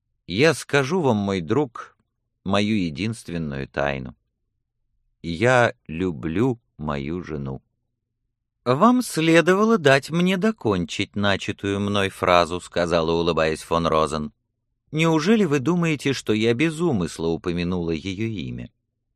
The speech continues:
Я видела, как вы потеряли голову, и я тоже. Но теперь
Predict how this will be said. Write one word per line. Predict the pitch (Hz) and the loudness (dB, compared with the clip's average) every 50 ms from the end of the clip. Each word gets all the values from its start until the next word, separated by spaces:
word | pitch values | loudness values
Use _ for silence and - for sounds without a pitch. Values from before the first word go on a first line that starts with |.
| _ _ _ - | _ _ _ -6
Я | 147 160 160 160 156 143 | -2 4 6 8 8 8
видела, | 123 117 120 131 147 156 - - 165 160 160 156 | 6 4 4 4 4 2 2 -2 -2 -2 -2 -4
как | - - 107 101 - - | 0 0 0 0 0 -2
вы | 82 82 95 107 104 | -4 -2 -2 -2 -2
потеряли | - - 110 - - 90 85 87 87 90 87 82 | -4 -8 -10 -6 -6 -2 -2 0 0 0 -2 -4
голову, | 69 65 73 80 87 92 90 78 64 62 65 _ _ _ _ _ - | -6 -4 -4 -2 -2 -2 -2 -4 -6 -10 -14 _ _ _ _ _ -6
и | - 95 | -4 -2
я | 87 78 62 67 71 67 67 | -2 -2 -2 0 0 0 0
тоже. | - _ - 113 123 120 101 82 - 60 - _ _ _ _ _ _ _ _ _ _ _ _ _ - | -2 _ -14 -12 -10 -10 -10 -12 -14 -16 -18 _ _ _ _ _ _ _ _ _ _ _ _ _ -6
Но | - 87 104 120 120 | -2 2 2 2 2
теперь | 113 - 104 98 - - 95 104 127 160 - - - | 2 0 -2 -2 -2 -2 -2 0 0 0 -2 -6 -12